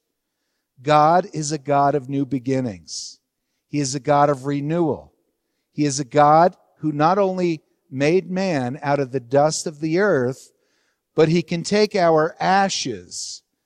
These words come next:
the burned up embers of our lives, and turn them into joy. If only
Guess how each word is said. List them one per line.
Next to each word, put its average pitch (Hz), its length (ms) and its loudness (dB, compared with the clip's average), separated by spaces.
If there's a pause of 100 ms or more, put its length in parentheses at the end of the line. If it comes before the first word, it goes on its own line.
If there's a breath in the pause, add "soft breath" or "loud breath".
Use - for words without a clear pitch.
(140)
the 143 120 0
burned 196 500 -2
up 185 340 2
embers 160 600 -2
of 143 120 -4
our 147 200 2
lives, 131 800 0 (340)
and 135 140 -8
turn 165 320 -6
them 151 380 -2 (100)
into 131 300 -8
joy. 104 520 -10 (1080)
If 139 280 -4
only 165 680 -4